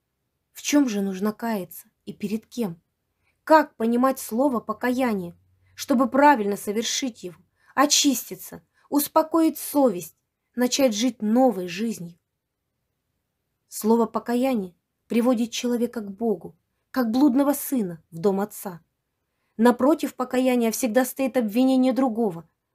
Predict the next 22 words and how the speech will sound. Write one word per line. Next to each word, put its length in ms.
самооправдание. 1000
Если 280
нет 280
правильного 520
божественного 640
покаяния, 640
тогда 240
семь 320
злейших 520
демонов 440
заполняют 520
всё 220
существо, 800
страну 640
и 120
землю 500
своим, 520
в 80
кавычках, 560
товаром, 500
обвинением 800
царя, 420